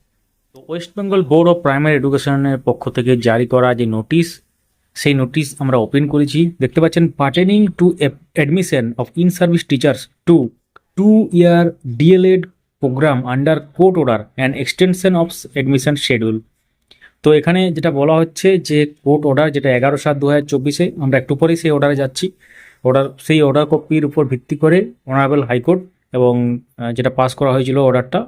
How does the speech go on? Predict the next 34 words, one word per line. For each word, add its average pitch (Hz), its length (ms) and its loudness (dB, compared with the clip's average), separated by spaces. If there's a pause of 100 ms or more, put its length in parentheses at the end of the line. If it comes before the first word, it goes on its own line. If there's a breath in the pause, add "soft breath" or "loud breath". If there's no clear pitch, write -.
এগারো 127 220 -2
সাত 131 140 -4
দু 123 100 -4
হাজার 123 180 -2
চব্বিশে, 131 400 -6 (480)
অনারেবল 175 360 2
জাস্টিস 131 400 -6
রাজাশেখর 147 440 0
মান্থা, 160 400 -2 (600)
যেটার 120 260 0 (120)
কেস - 200 -2
নাম্বার 151 220 -2
দেওয়া 151 200 2
আছে 160 220 -2
ওয়ান 165 300 2
সেভেন 156 420 -4
ফাইভ 151 320 -4
নাইন 135 240 -4
সেভেন 131 320 -2
of 127 80 0 (100)
দু 120 80 -4
হাজার 120 160 0
চব্বিশ, 135 440 -2 (480)
শান্তনু 175 420 -2
পাল 135 220 0
and 127 100 0
others 135 280 -2 (240)
versus 131 420 -2
State 165 180 2
of 180 140 2
West 135 260 -2
Bengal 139 320 0 (200)
and 127 120 -2
others। 110 280 -2